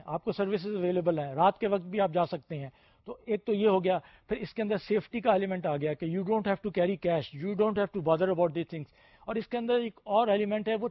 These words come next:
ٹرانسفربلٹی کا ہے کہ فنڈز کو ٹرانسفر کرنے میں لوکلی اور انٹرنیشنلی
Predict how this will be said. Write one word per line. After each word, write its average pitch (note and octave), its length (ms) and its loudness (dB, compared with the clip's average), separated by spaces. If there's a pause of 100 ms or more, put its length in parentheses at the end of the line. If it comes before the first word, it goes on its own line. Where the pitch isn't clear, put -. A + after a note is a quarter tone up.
ٹرانسفربلٹی F3+ 1000 -2
کا E3+ 180 2
ہے B2 120 -6 (360)
کہ G#3+ 100 -4
فنڈز A#3 380 -2
کو B3 140 -4
ٹرانسفر F#3 440 0
کرنے E3+ 360 -2
میں E3+ 260 -6
لوکلی F3+ 440 0
اور G3+ 140 2
انٹرنیشنلی E3+ 680 -2